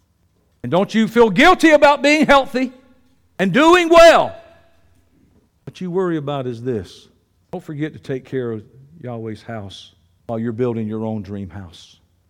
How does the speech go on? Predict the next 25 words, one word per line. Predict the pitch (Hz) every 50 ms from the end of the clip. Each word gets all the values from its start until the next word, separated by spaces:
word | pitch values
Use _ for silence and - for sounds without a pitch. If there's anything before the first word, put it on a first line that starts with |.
| _
When | - 165 170 180
we | 190 196
enjoy | 185 180 139 147 202 233 247 254 247
our | 240 233 226 226
lives | 226 226 240 240 240 233 220 208 202 170 -
and | 190 175 147 - - _ _ _ _
forget | _ - 147 131 147 180 196 185 151
those | 175 180 180 175 165 151
in | 160 156 143
His | 123 160 143 -
house | - - 160 165 160 156 135 -
who | - 147 139
are | 139 135
less | 131 135 135 131 -
fortunate. | - - 170 165 147 - - - 127 117 107 - _ _ _ _ _ _ _ _ _ _ _ _ _ _ _
Because | - 135 -
I | 156 156
know | 151 156 151 151 143
that | 143 143 139
my | 143 139 143
abundance | 139 123 120 147 151 156 131 135 131 113 -
isn't | 139 131 120 135 - 117
just | 110 127 123 - -
for | 127 120
me | 120 131 131 123 113 95 95